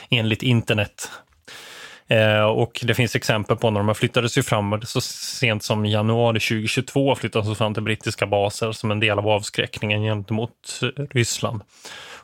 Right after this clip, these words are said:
Och, och så. Men, men, eh, samtidigt så blir det ju också en slags path dependency som man pratar om, så här teknikhistoriska,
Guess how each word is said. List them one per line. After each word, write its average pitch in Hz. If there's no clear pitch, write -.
Och, 110
och 131
så. 113
Men, 135
men, 135
eh, 117
samtidigt 143
så -
blir 147
det 123
ju 120
också 117
en 110
slags -
path -
dependency 143
som -
man 95
pratar 110
om, 101
så -
här 101
teknikhistoriska, 120